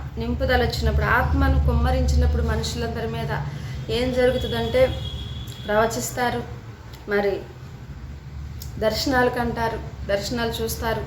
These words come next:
కలలు కూడా కంటారు. అది పరిశుద్ధాత్మ కుమ్మరింపు వచ్చినప్పుడు జరిగే కార్యం అది. కాబట్టి కలలు లేవు అనడానికి మరి అవకాశం లేదు. స్పష్టంగా దేవుని వాక్యం సెలవిస్తుంది. అంత్యదినాలంటే ఇవి అంత్యదినాలు.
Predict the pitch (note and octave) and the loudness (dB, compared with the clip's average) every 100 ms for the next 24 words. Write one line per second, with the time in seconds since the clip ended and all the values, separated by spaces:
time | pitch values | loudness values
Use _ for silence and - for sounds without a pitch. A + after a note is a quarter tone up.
0 | - - - - - - A#3 G#3+ A3+ G#3 | -8 -10 -10 -10 -10 -8 -2 2 2 4
1 | G#3 G#3 F#4+ - - - - - - G#3 | 4 4 2 0 -8 -10 -14 -14 -6 -4
2 | G#3+ B3 G3+ F#3+ A3+ A#3 C#4+ D4 E4 D4+ | -2 0 0 0 -2 -2 -2 -2 -2 2
3 | D4 D4 C#4+ C#4 B3+ C4 B3+ B3 A3+ - | 2 2 -2 -2 -2 0 0 -2 -4 -4
4 | A3+ A3+ A3 G#3+ G#3 G3+ - G3+ G3+ G3+ | -4 -4 -4 -2 0 -2 -2 -2 0 0
5 | F#3+ - - - - - - - - - | 0 -4 -10 -14 -14 -14 -16 -16 -16 -16
6 | - - A3+ A3+ A#3 A#3+ - A3 A#3 B3+ | -16 -6 -2 0 -2 -4 -6 -2 0 2
7 | B3 A3 G#3+ A3+ A#3+ A#3 - - - - | 2 2 4 4 2 -2 -6 -12 -14 -14
8 | - - - G#3 G#3+ G#3+ G#3+ G#3+ A3 G3+ | -14 -14 -10 -6 -2 -2 -2 -2 -4 -6
9 | - - - - - - G3 F#3+ F#3+ F#3+ | -10 -16 -18 -18 -18 -12 -6 -2 0 0
10 | G#3+ G#3+ G#3+ G3+ G3+ G#3 B3+ C#4+ - - | 0 -2 0 0 2 0 -2 -6 -10 -12
11 | G#3+ - A#3 A#3+ A3 G#3+ G#3 G3+ G3+ G3+ | -10 -6 -4 -2 0 0 0 0 -2 -2
12 | G3 G3 G3 G3+ G#3+ G#3 G3 A3 A#3+ B3 | -4 -4 -6 -6 -6 -4 -2 -4 -2 0
13 | C4 D4+ D#4+ B3 G#3+ A3+ G#3 F#3+ F3 | 0 0 0 0 0 -2 -4 -4 -6